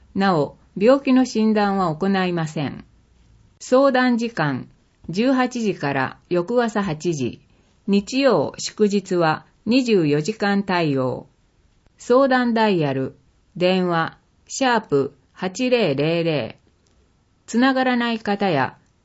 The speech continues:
松浦市高島町、福島町にお住まいの方は、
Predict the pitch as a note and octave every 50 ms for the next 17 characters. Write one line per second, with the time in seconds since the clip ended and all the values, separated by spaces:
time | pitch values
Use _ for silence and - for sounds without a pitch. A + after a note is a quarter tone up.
0 | _ - F#3 F#3+ G3+ F#3+ C4 C4+ C4 C4 B3+ B3+ B3 A#3 - - - - - _
1 | _ - E3+ E3+ - G#3 G#3 - G#3 F#3+ F3+ F3+ F3+ - F3 D#3 D#3 D3 C3+ -
2 | - _ _ _ _ _ - - - B3 A#3+ - A#3+ A3+ A3 G#3+ G#3+ - G#3 G3
3 | F#3+ F3+ - - - - A3+ B3 A3+ G#3 G#3 - A3 G#3+ G#3 G#3 G#3 G3+ G3 G3
4 | G3+ F#3 F#3 F#3 E3+ C#3+ C3 B2+ C3 -